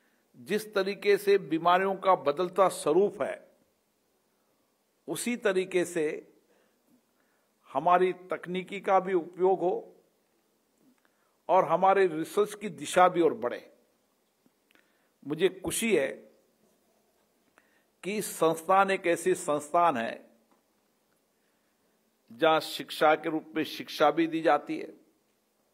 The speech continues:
ताकि शिक्षा के ज्ञान से वो जीवन जीने की रही राह बना सके। इसी संस्थान में research, नए innovation भी होते हैं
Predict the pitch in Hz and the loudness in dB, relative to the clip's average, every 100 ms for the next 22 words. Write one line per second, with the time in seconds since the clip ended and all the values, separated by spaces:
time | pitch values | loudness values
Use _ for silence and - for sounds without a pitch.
0 | _ _ _ _ _ _ _ _ _ _ | _ _ _ _ _ _ _ _ _ _
1 | _ _ _ - 131 127 147 - 147 - | _ _ _ -4 -4 -4 -8 -10 -10 -4
2 | 156 147 151 139 113 135 147 147 - 147 | 0 0 0 -8 -2 2 2 0 -6 -6
3 | 117 - - _ _ _ _ _ _ _ | -6 -10 -18 _ _ _ _ _ _ _
4 | _ _ _ _ _ _ _ _ _ _ | _ _ _ _ _ _ _ _ _ _
5 | _ _ _ 120 127 - 143 151 131 139 | _ _ _ -6 -6 -6 -4 -4 -6 -6
6 | 151 156 - 139 139 127 - 123 139 143 | -6 -6 -6 -2 -2 -4 -4 2 2 2
7 | 151 139 147 - - _ _ _ _ _ | -2 -2 -6 -12 -20 _ _ _ _ _
8 | _ _ _ _ _ _ _ _ _ _ | _ _ _ _ _ _ _ _ _ _
9 | _ _ - 135 180 - 160 147 - 160 | _ _ -16 -8 -6 -2 -4 -2 2 4
10 | 160 151 135 135 - 160 156 - - _ | 4 0 -4 -6 0 0 0 -8 -20 _
11 | _ _ _ _ _ _ - 123 151 139 | _ _ _ _ _ _ -14 -4 -2 -2
12 | 139 147 160 156 170 160 165 151 160 156 | -4 -2 -2 -2 -4 -2 0 0 -2 -8
13 | 147 - | -12 -20